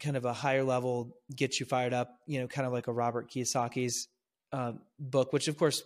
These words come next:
that was what got me into real estate, got many people into real estate. But this one takes you through, through the whole process of, like, if only I could quit my job,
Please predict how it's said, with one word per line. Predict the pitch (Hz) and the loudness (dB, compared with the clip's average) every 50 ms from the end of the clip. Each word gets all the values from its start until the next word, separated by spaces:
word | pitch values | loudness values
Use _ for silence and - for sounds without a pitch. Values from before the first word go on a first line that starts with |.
| - - - | -8 -2 0
that | 143 135 | 2 2
was | 131 123 135 | 2 2 0
what | 131 120 | 2 2
got | 135 127 123 | 4 2 2
me | 135 135 | 2 -2
into | 131 123 | -2 0
real | 123 131 | 0 0
estate, | 131 131 - - 131 127 - | 0 0 0 -2 -2 -2 -2
got | - 123 123 - | -2 -4 -4 -4
many | 135 131 127 123 | -4 -6 -6 -4
people | - 127 120 123 123 | -4 -4 -4 -4 -4
into | 117 113 | -4 -2
real | 120 123 | -2 -2
estate. | 127 - - 120 120 - - - - - - - - - - - - - - - - _ _ _ - | -2 -2 -4 -4 -6 -6 -10 -16 -16 -16 -14 -14 -14 -16 -16 -16 -18 -18 -20 -20 -20 _ _ _ -2
But | 147 - - - - - - | 0 0 0 -2 -8 -12 -6
this | 151 135 170 202 214 - | 2 6 6 8 8 6
one | 220 185 165 156 143 139 135 143 156 151 - _ _ _ _ _ _ _ _ _ _ _ _ _ _ _ _ _ _ | 4 4 2 2 2 0 -2 -4 -6 -8 -12 _ _ _ _ _ _ _ _ _ _ _ _ _ _ _ _ _ _
takes | - 170 160 151 - | 2 4 4 4 4
you | - 151 | 2 0
through, | 143 139 131 139 - - | -2 -2 -4 -6 -8 -2
through | - 160 147 | 0 2 2
the | 139 127 | 4 4
whole | 139 147 131 | 4 2 4
process | - 143 131 131 127 - 127 - | 4 2 2 2 2 -2 -2 -2
of, | - 120 113 | -4 -4 -4
like, | 120 113 110 110 - - _ | -4 -6 -6 -8 -12 -8 _
if | - 139 - - - _ | -4 -4 -4 -6 -8 _
only | - 156 151 160 160 151 | -2 0 2 4 4 2
I | 139 | 2
could | 135 - 131 | 0 -4 -6
quit | - - 143 - | -2 0 0 0
my | 131 127 127 | 2 0 -2
job, | 123 120 127 120 120 117 117 113 117 | -2 0 0 0 0 0 -2 -4 -6